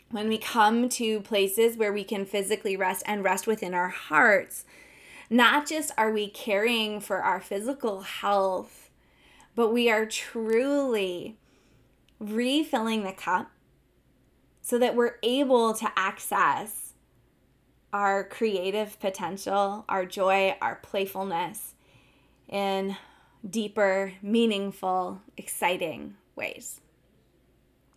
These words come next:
I would love to know if this episode sparked any ideas for you about how you might bring a little more rest into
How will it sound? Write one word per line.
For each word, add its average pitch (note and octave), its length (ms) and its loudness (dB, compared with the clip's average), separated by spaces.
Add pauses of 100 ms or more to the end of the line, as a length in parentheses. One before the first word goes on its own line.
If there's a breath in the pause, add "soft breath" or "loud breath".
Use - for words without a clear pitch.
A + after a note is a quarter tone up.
(500)
I G#3 100 2
would D4 400 4
love G3 460 2
to F#3+ 160 -10
know C#3+ 340 -6 (1000 soft breath)
if A3 220 0
this G#3 340 2 (100)
episode G3+ 600 2
sparked F#3+ 640 2
any G#3 240 -4
ideas G3 540 0
for F3+ 120 -6
you G3 540 -4 (280 soft breath)
about F#3 240 -2
how F#3 160 -2
you G3+ 180 -4
might F#3+ 300 -8
bring F#3 460 -4 (300 soft breath)
a G3+ 80 -10
little G#3 240 0
more G3+ 280 0
rest F#3 680 -2 (1120 soft breath)
into F#3+ 800 0